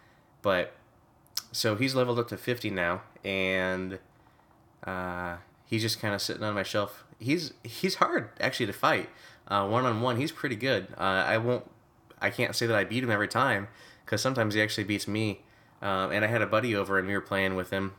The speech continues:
Uh, you just load him in, you know, uh, as another player. And he was beating both of us at times, so it's,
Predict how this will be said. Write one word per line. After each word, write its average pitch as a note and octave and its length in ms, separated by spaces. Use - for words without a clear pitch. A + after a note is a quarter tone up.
Uh, F#2 360
you - 80
just G2+ 260
load G2 200
him F#2 100
in, F2+ 120
you F#2 80
know, F#2 240
uh, F2+ 220
as F2+ 100
another F2+ 220
player. F#2 420
And F#2+ 540
he A#2 220
was A#2+ 120
beating A#2 280
both A#2 160
of G2+ 140
us E2+ 140
at C#2+ 60
times, F2 300
so F2+ 160
it's, B3 180